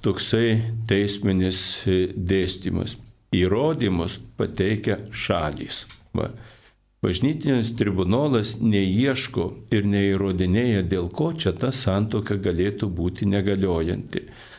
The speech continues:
Tas, kuris kreipiasi dėl negaliojimo, jis pats turėtų žinot, dėl ko ta santuoka gali būti negaliojanti. Šiaip jau, e, reikia, e, pasakyti teisiniu požiūriu, santuoka pirmiausia yra dviejų žmonių sutartis.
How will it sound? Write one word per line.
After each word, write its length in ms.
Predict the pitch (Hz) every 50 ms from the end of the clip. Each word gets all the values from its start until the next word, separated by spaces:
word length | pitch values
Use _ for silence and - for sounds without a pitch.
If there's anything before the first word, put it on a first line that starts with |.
| - _
Tas, 240 | - 165 175 175 - -
kuris 460 | - 104 98 104 101 98 - - -
kreipiasi 720 | - - - 98 101 107 107 101 104 - 98 92 - 101 98
dėl 240 | 95 98 101 104
negaliojimo, 880 | 104 101 101 98 90 95 90 85 82 87 110 143 165 180 185 180 175 - -
jis 240 | 110 104 113 110 113
pats 300 | 113 - 156 147 147 - -
turėtų 460 | - 92 90 90 90 90 - 92 82
žinot, 380 | 80 - 95 87 90 85 85 90
dėl 240 | 92 92 101 110 110
ko 160 | 113 - 175
ta 160 | 170 - 110 90
santuoka 640 | - - 95 92 95 92 - 101 92 - 95 90
gali 300 | 87 90 87 90 90 92 87
būti 320 | 87 92 90 90 - 95
negaliojanti. 880 | 90 92 90 87 95 92 87 87 82 80 78 82 92 101 - - - - - - - - - - - - - -
Šiaip 300 | - - - 185 185 185 -
jau, 140 | 117 104 98 95 -
e, 300 | - - - - - 101 95 95 92
reikia, 440 | 101 107 113 113 113 - 95 98 95
e, 440 | - - - - - - 117 104 101
pasakyti 720 | 95 101 110 101 - - 101 - - 131 123 113 117 113 110
teisiniu 640 | - - 107 110 107 107 - - 95 87 92 90 92
požiūriu, 640 | - 151 180 190 170 - - 98 87 87 85 - - - - - - - - _ _
santuoka 760 | - - - 107 117 156 180 185 113 135 117 107 - - 92
pirmiausia 840 | 90 - - 104 95 95 92 92 101 127 156 160 160 - - 165 160 165
yra 360 | - 98 92 90 104 123 139 156
dviejų 680 | - 107 92 87 92 90 101 113 131 143 147 147 147 135
žmonių 460 | 131 - - 98 98 92 98 110 113
sutartis. 880 | - - 127 120 120 120 113 110 113 113 113 113 95 - - - -